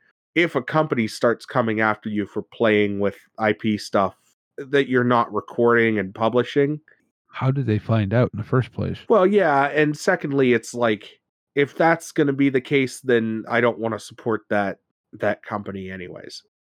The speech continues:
Speaker 1: So, yeah, if somebody's gonna come into my sandbox and take my toys away, then I'm gonna get mad and,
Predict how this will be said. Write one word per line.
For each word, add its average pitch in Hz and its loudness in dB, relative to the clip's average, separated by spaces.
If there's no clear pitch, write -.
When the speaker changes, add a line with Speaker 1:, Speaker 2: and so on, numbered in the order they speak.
Speaker 1:
So, 113 2
yeah, 117 2
if 151 2
somebody's 240 2
gonna 151 0
come 147 0
into 131 2
my 120 4
sandbox 113 2
and 104 -12
take 110 0
my 98 -4
toys 123 2
away, 92 -4
then 101 0
I'm 117 0
gonna 110 0
get 101 -4
mad 101 0
and, 95 -8